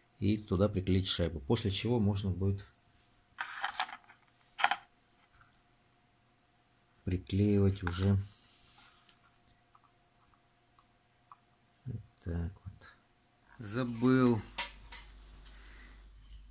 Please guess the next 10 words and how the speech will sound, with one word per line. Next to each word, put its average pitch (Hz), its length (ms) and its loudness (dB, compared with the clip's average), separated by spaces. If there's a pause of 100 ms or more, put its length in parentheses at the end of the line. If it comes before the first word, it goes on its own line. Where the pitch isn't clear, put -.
(2500)
Вот 175 420 6
фары. 131 640 10 (480)
Я 139 160 4
их 135 140 0
наклеил 151 400 6
на 110 240 10
кашу. 101 500 4 (520)
Ай, 92 200 -6 (180)
на 101 100 2
полмиллиметра. 117 680 8